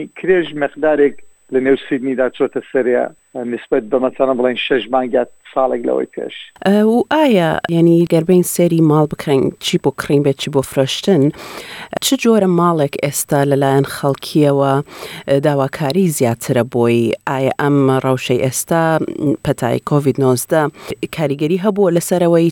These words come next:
Speaker 2: چ جۆرە ماڵێک لەلایەن خەڵکیەوە و پێیان باشترە بۆ ئەوە لە خانووی تەنیا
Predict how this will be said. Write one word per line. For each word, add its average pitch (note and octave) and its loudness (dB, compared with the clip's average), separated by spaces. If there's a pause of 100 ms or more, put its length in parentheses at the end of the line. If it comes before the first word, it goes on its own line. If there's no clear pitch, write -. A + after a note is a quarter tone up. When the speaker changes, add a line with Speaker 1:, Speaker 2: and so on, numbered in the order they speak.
Speaker 2:
چ - -6 (160)
جۆرە D#3 4 (120)
ماڵێک D#3 2
لەلایەن C3+ 2
خەڵکیەوە C#3 0 (180)
و A#2+ 0
پێیان B2+ 0
باشترە B2 -2 (100)
بۆ B2 2 (100)
ئەوە B2+ 0 (360)
لە B2+ 2 (140)
خانووی C3 0
تەنیا C#3 0